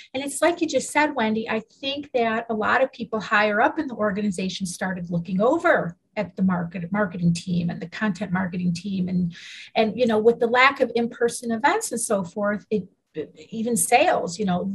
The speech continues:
looked to marketing to help get in front of audiences and to stay in front of those audiences. And I'd like to just read a few quick quotes that I placed in our, uh, the blog post that I wrote about this research report.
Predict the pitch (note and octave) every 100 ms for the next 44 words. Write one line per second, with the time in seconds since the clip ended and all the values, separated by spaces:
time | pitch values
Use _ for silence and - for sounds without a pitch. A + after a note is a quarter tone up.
0 | F#3 C4+ D4+ - - G#3 G3+ F3 G#3 G3
1 | F#3 G3 F3+ - A#3 A#3 - A3 G#3 A3
2 | G3+ - G3 G3 F3+ F#3 B3+ C#4+ A3 F3
3 | F3 - F3+ F3 E3+ - A#3 C#4 C#4+ -
4 | G#3 F3 F3+ F3+ G3 G3 G3+ F#3 F3+ F#3
5 | F#3+ F3 F#3+ F3+ - - - B3 B3 E4
6 | - G4 E4 C4 B3+ G#3 - A#3 - -
7 | D#3 - - A#3 G3 E3+ E3+ - G#3 G3
8 | G3+ G3 G3 - G#3 F#3+ G#3 - - G3
9 | F3 F3+ F3+ F3 E3+ E3+ E3+ E3+ F#3 F3+
10 | G#3 - C4+ C#4+ - A3 G3+ F#3+ C4+ F4
11 | - G3+ F3 F3 - F#3+ E3+ F#3+ F3 F#3
12 | E3+ - F#3+ D#3+ -